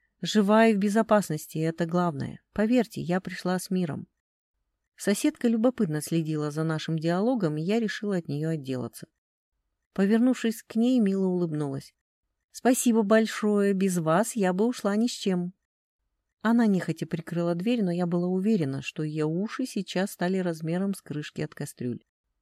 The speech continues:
А мне не нужны были лишние свидетели. Я достала телефон, открыла фото и очень тихо спросила у Анны.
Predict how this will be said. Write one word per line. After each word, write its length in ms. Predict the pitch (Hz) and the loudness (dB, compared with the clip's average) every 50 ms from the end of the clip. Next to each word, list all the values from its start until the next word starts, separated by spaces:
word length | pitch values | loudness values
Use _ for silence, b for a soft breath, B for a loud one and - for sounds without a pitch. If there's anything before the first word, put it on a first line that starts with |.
| _ _ _ _ | _ _ _ _
А 100 | - 185 | 0 4
мне 180 | 196 226 240 262 | 6 8 8 8
не 140 | 247 240 240 | 8 8 6
нужны 320 | 233 247 233 220 220 226 | 6 4 4 4 4 2
были 220 | 180 151 151 147 143 | 2 2 -2 -4 -6
лишние 440 | 139 135 131 127 - - 131 127 | -6 -8 -8 -10 -8 -6 -6 -6
свидетели. 680 | - - - 139 131 131 120 - - - - 117 - - _ _ _ _ _ _ _ _ _ _ _ _ _ _ _ _ | -6 -8 -10 -10 -6 -6 -8 -8 -8 -10 -12 -12 -12 -14 _ _ _ _ _ _ _ _ _ _ _ _ _ _ _ _
Я 200 | - 151 208 214 | -2 2 2 4
достала 460 | 190 208 190 - - 185 175 170 170 | 4 2 0 0 0 0 2 2 2
телефон, 600 | 165 - 170 170 175 180 - - 214 247 254 269 - _ _ _ _ _ _ _ _ _ _ _ | 0 -2 -2 -4 -4 -4 -4 -2 0 0 0 0 -4 _ _ _ _ _ _ _ _ _ _ _
открыла 500 | - 175 185 - - - 190 185 180 175 | -2 -2 -2 -2 -2 -2 0 2 2 0
фото 320 | - - 226 240 - - 180 | 0 0 -2 -2 0 0 0
и 400 | 170 165 170 185 196 190 190 - | 0 0 0 -2 -2 -2 -4 -4
очень 360 | - - 208 220 - - 202 190 | -2 0 0 0 0 0 -2 -2
тихо 260 | - 190 196 - 196 | -2 -4 -2 -2 -4
спросила 540 | - - - 151 156 - - - 156 160 160 | -6 -6 -8 -8 -8 -8 -6 -6 -4 -2 -2
у 180 | 151 151 147 135 | -2 -2 -2 -2
Анны. 380 | 131 127 123 120 120 120 131 | -4 -4 -6 -6 -8 -8 -10